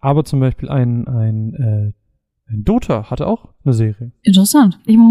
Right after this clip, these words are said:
Speaker 2: mal weiter mit meinem nächsten Punkt. Ich hab gesagt, es wird ein, Zitat, "dummes Kingdom Hearts Spin-off" angekündigt mit mindestens zwei Sublines im Titel,
Speaker 1: <laughs>
Speaker 2: gegebenen Teil, gegebenenfalls für Mobile.
Speaker 1: Oddly specific?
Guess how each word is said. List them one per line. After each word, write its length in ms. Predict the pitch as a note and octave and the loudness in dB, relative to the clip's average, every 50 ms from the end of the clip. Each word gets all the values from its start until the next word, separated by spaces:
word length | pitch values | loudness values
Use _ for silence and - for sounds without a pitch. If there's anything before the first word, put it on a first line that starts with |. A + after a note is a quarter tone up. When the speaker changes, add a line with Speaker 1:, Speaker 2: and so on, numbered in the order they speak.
| A#3 A3 | 6 6
Speaker 2:
mal 20 | G#3+ | 4
weiter 220 | A#3+ B3+ B3+ A#3 G3+ | 2 2 2 2 2
mit 80 | F3 F#3+ | 2 4
meinem 300 | G3+ A3 A3+ A3 G3+ F#3+ | 4 6 6 6 4 4
nächsten 540 | F#3+ G3+ G3+ A3 B3 - - - - G3 F#3 | 4 4 6 4 4 0 -2 -2 0 0 0
Punkt. 340 | - - F#3+ F#3+ G#3+ A#3 - | 2 2 4 4 4 4 2
Ich 180 | - G#3+ - A3 | 0 -2 -2 -2
hab 180 | A3+ A3 - G#3+ | -2 -2 -2 -2
gesagt, 380 | G#3 F#3 F3+ F#3 F#3 F#3 - - | -2 0 0 0 -2 -2 -4 -4
es 180 | G3 - - - | -6 -4 0 0
wird 240 | F#3+ G3 - - | 0 0 -2 -2
ein, 280 | - F3+ F3+ F3+ F3+ F#3 - - - - - _ _ _ _ _ - | -2 0 2 2 2 2 0 -4 -20 -20 -20 _ _ _ _ _ -4
Zitat, 540 | - F#3 - G#3 F#3 F#3+ A3 A#3+ - - G3 E3 | 0 2 2 2 4 2 0 -2 -2 -4 -2 0
"dummes 400 | F#3+ A#3 C4+ D4 D#4+ E4 D#4 - | 2 4 6 6 4 4 2 0
Kingdom 460 | - C4+ C#4 C#4 C#4 C#4+ C4+ B3 A3 | 0 2 4 6 6 6 6 4 4
Hearts 400 | G#3+ A3 A3+ B3+ B3+ - - - | 4 2 2 0 -2 -2 -4 -4
Spin-off" 440 | - - G3+ F#3 F#3 F3+ F3+ F3+ - - | -2 -2 0 2 2 2 0 0 -2 -4
angekündigt 760 | - - F#3 F#3 F#3 F3+ - - G3 F#3+ G3+ A3+ A3+ - - | -2 0 2 2 2 0 0 0 2 4 4 2 2 0 -2
mit 100 | A3 G3 | 0 2
mindestens 600 | G3 G#3 A3+ B3+ C#4+ C#4+ - - D4 C#4 - - | 4 4 4 4 2 2 0 0 -2 -2 -2 -4
zwei 320 | - - - A3+ G#3 G#3 G#3 | -8 -8 -6 -4 -4 -4 -6
Sublines 720 | - - - A#3 A#3+ - - C#4 C#4 C#4 C#4+ D4 C#4 - | -6 -6 -6 -6 -6 -4 -2 -2 0 0 -2 -2 -2 -2
im 160 | C#4 C#4 C4 | -4 -4 -4
Titel, 340 | - - D4 - - D4+ D#4 E4+ - - - | -4 -6 -6 -6 -4 -4 -2 -2 -2 -4 -6
Speaker 1:
<laughs> 220 | - - - - - | -10 -16 -12 -6 -4
Speaker 2:
gegebenen 560 | A3+ G3+ - A#3 B3+ C#4 C#4+ D4+ D4+ C#4 A3+ | -4 -2 0 0 0 2 2 2 2 0 -2
Teil, 320 | F#3+ - C4 B3+ B3+ B3+ - | -2 -4 -4 -2 -4 -4 -4
gegebenenfalls 960 | G#3+ G#3 G#3+ G#3 B3 C4 C4+ C#4 C4+ B3 A#3 - - B3 A#3+ A#3 A#3+ - - | -6 -6 -4 -4 -2 0 2 2 2 2 0 -2 -4 -4 -4 -4 -4 -6 -10
für 240 | - - - A#3 A3+ | -14 -8 -4 -2 0
Mobile. 720 | G#3+ G3+ G3 F#3 F3+ D#3+ E3 - - - - - - - - | 2 2 2 0 0 -2 -4 -6 -6 -8 -8 -12 -14 -14 -8
Speaker 1:
Oddly 360 | - D3 D3 D3+ - D3 C#3+ C3+ | -4 -4 -4 -2 -2 -2 -2 -2
specific? 800 | - - - C#3 A2+ - - C3 A#2+ - - F#3+ G#3+ - - | -4 -6 -6 -6 -6 -4 -4 -4 -4 -2 -2 -4 -4 -6 -10